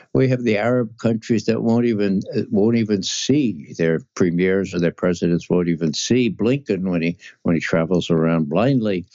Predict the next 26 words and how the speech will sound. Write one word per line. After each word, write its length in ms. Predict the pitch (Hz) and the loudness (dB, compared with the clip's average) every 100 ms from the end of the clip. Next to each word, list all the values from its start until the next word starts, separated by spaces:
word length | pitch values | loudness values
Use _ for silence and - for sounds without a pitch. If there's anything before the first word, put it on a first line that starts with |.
| - - - - | -14 -12 -12 -6
So 380 | - 156 147 139 - _ _ _ _ | 0 0 0 -4 -16 _ _ _ _
the, 400 | - 127 135 131 - | 0 2 2 0 -4
the 120 | 117 | -6
tide 360 | 113 151 180 170 | -2 0 2 2
has 160 | 135 | 0
changed. 840 | - - 123 101 73 67 - - - - | -2 0 0 2 -2 -6 -10 -10 -10 -4
The 200 | 101 107 | 2 2
U 240 | 117 123 | 4 2
S 280 | 127 135 - | 0 -2 -6
and 200 | - 127 | 0 2
Israel 440 | 117 101 - 104 101 | 2 0 0 0 0
can 220 | - 98 | 0 0
no 120 | 101 | 2
longer 460 | 107 104 104 104 101 - | 2 2 0 0 -2 -4
work 340 | - 95 98 - - | -2 0 0 -4 -6
their 320 | 139 90 90 | 0 2 2
will 480 | 90 127 117 73 73 - - - | 2 0 0 -2 -10 -16 -20 -10
in 220 | - 82 78 | -2 0 2
that 160 | 85 | 2
area 320 | 82 85 82 | 2 2 2
of 60 | 82 | 0
the 100 | 85 | -2
world. 480 | 82 131 123 92 90 - - | 0 0 2 -2 -6 -10 -6
The 60 | |
problem 480 | 107 - 233 208 117 | -4 0 2 2 2
is 360 | 85 87 98 | 0 -2 -4